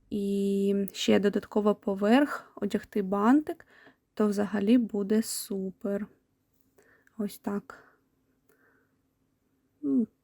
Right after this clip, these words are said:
трішки не підходить. Зараз, м, треба рожевий взяти. Ось так, дуже гарно. Це більш гармонічно, м, дивиться.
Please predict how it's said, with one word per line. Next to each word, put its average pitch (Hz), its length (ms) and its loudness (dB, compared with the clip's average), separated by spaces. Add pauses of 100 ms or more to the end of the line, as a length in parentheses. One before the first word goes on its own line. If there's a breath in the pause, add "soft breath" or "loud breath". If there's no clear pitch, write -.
(140)
трішки 208 520 -2
не 196 80 -4
підходить. 311 840 -4
Зараз, 202 540 -8 (840 soft breath)
м, 202 240 -6 (140)
треба 208 440 0 (100)
рожевий 214 680 2
взяти. 294 540 -4 (380 soft breath)
Ось 247 280 -4
так, - 440 -8 (160)
дуже 208 320 -4
гарно. 208 480 -4 (1700 soft breath)
Це 226 160 -2
більш 202 380 -2
гармонічно, 196 640 -4 (540)
м, 254 360 -6 (540)
дивиться. 208 520 -4